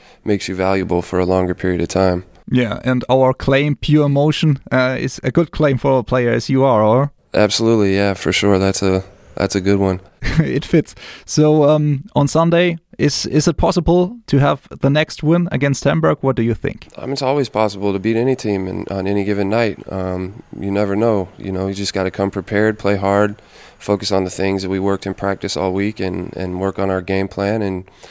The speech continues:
Speaker 1: play as a team. And, you know, anything is possible. We got a talented team, definitely.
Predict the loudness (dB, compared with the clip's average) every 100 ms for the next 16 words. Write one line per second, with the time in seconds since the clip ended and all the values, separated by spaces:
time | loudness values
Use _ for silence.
0 | -20 -20 -2 2 2 0 -2 0 2 0
1 | -2 -4 -2 0 -2 -2 -4 -4 -2 -2
2 | -2 -6 -8 -6 -6 -2 -2 -2 0 2
3 | 2 0 -2 -2 0 -4 -10 -6 -4 -4
4 | -4 -2 -4